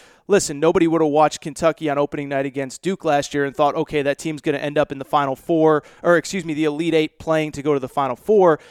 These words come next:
But I, I, the point I'm trying to get to on Kentucky is those sophomores don't appear to me to be as far along as I thought. I don't think it affects them in the big picture of a five-month season. But I will say, uh, Tuesday night against Michigan State,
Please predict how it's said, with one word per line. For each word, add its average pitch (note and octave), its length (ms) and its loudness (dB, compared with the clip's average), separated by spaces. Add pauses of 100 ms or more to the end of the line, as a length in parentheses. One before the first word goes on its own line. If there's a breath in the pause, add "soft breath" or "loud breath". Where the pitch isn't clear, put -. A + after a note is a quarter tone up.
(300 soft breath)
But F#3+ 240 6 (220)
I, F#3+ 160 2
I, F3 120 -4 (140)
the F3+ 120 0
point B3 340 0
I'm F#3 80 0
trying G#3 180 -4
to E3+ 60 -6
get E3+ 160 -2
to F3+ 120 -2
on D#3 100 -2
Kentucky D3+ 580 -2
is C3+ 180 -2 (420 soft breath)
those A#3 240 4
sophomores G3 680 0
don't F#3 280 0
appear G3 540 -8
to F#3 280 -10
me F#3 540 -10 (180)
to G3 140 -6
be F3 240 0
as F3 140 4
far F3 280 4
along E3+ 280 4
as D#3+ 80 -2
I E3 80 2
thought. F3+ 300 4
I D#3+ 100 -2
don't F3+ 240 0
think G#3+ 220 -4
it F#3+ 40 -2
affects F3 380 -2
them E3+ 220 0
in E3 140 -6
the D3 60 -6
big E3+ 320 2
picture F3+ 440 -4
of C#3+ 180 0
a C3 60 -2
five-month D#3 580 0
season. F#3+ 460 -4 (300 soft breath)
But E3 120 2
I E3 100 6
will F3 240 2
say, F3+ 320 2 (340)
uh, D3 200 0
Tuesday F#3 420 0
night E3 400 -2
against D#3+ 320 -6
Michigan D#3 320 -6
State, E3 380 -2